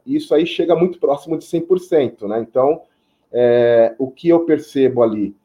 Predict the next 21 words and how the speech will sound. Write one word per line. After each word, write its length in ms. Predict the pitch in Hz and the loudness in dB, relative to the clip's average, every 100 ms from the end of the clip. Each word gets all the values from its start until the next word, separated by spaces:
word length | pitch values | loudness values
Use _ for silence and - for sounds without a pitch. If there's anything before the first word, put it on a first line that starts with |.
| _ | _
dentro 680 | 113 123 123 - 120 104 101 _ | -4 -4 -4 -2 -2 -2 -6 _
dessa, 560 | 113 123 120 - 110 - - _ _ _ | 0 0 0 -2 -4 -4 -18 _ _ _
desse 280 | 113 147 151 | -2 -2 -2
domínio, 680 | 127 123 123 170 190 123 104 | -2 -2 0 0 2 0 -2
né, 280 | 131 202 202 _ _ _ _ | -2 -2 -8 _ _ _ _
é, 360 | 120 123 - 143 | 0 2 4 0
é 40 | |
que, 540 | 147 - 156 151 123 - - | 0 -4 -2 0 -2 -6 0
por 160 | 160 | 2
exemplo, 580 | 151 139 131 123 123 - - | 2 0 -4 -4 -6 -2 2
a 120 | 143 | 4
Europa, 600 | 156 139 151 - 196 170 | 6 4 4 2 0 2
ela 540 | 143 147 151 147 - 143 | 4 4 4 2 -2 -6
não 280 | 143 165 | 0 0
se 220 | 190 - 202 | 0 -8 -4
colocou 680 | 190 175 165 - 160 180 147 | 2 4 2 0 2 4 4
aí 380 | 143 135 127 | 2 -2 -4
e 40 | 139 | -2
não 160 | 170 | -2
se 160 | 220 202 | -4 -8
coloca, 800 | - 156 131 143 190 - 120 | -2 0 2 2 0 -4 -8